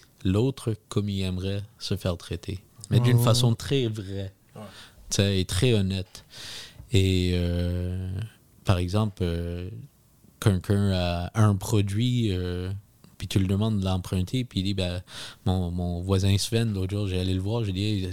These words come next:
Speaker 1: tu pourrais-tu me passer de l'époxy pour un projet ? » Puis là, il était vraiment déçu parce qu'il dit, « Man,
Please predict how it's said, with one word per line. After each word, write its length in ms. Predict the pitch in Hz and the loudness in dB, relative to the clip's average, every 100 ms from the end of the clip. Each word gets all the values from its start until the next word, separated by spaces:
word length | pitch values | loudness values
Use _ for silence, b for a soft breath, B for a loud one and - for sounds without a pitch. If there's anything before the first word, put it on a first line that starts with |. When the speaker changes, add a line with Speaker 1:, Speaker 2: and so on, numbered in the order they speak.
| 92 _ - | -8 _ -20
Speaker 1:
tu 80 | - | -2
pourrais-tu 280 | 98 - | 0 0
me 60 | 98 | 0
passer 280 | 95 90 - | 0 0 -2
de 80 | 92 | -4
l'époxy 400 | 92 90 - 120 | -4 -6 -4 -8
pour 180 | - 92 | -8 -12
un 60 | |
projet ? » 420 | 87 92 87 117 - B B B B - | -10 -10 -8 -8 -10 B B B B -16
Puis 160 | - 110 | -2 2
là, 80 | |
il 40 | 101 | 2
était 180 | 92 90 | 2 -2
vraiment 500 | 98 101 113 127 127 | -2 4 4 6 4
déçu 420 | 110 92 - 139 | 2 0 0 -2
parce 220 | 120 - | -4 -4
qu'il 140 | 104 | 0
dit, « 100 | 98 98 | 2 4
Man, 300 | 104 110 | 4 4